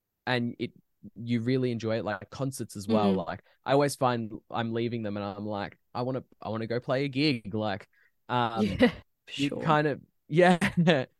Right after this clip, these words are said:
Speaker 2: It's kinda
Speaker 1: Um,
Speaker 2: just, like, whenever you, I guess, yeah, the shower always comes up,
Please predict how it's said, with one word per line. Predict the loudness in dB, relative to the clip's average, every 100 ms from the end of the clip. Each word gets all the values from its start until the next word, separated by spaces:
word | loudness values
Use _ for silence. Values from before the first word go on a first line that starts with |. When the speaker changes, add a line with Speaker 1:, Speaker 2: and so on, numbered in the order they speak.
| 0
Speaker 2:
It's | 0
kinda | 6 8 10 8
Speaker 1:
Um, |
Speaker 2:
just, | 4 2 6
like, | 6 6 2
whenever | -2 2 4 4 4 2
you, | 0 0 0 2
I | 4
guess, | 6 4 4 -4 -12 -20 4
yeah, | 6 8
the | 8
shower | 8 10 12 12
always | 12 12 10
comes | 4 2 4 4
up, | 2